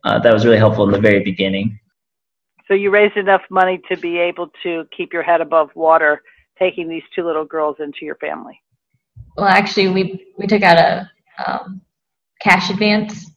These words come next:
Speaker 3: because they had about seven thousand dollars in medical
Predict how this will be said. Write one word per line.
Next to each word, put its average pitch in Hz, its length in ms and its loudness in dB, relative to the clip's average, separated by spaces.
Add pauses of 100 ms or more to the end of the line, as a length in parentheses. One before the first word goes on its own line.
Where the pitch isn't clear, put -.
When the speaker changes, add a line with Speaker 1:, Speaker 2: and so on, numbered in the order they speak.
(680)
Speaker 3:
because 196 320 -2 (180)
they 175 120 2
had 175 360 0
about - 260 -4
seven 190 220 0
thousand 175 300 4
dollars 170 300 6
in 170 100 0
medical 160 540 -2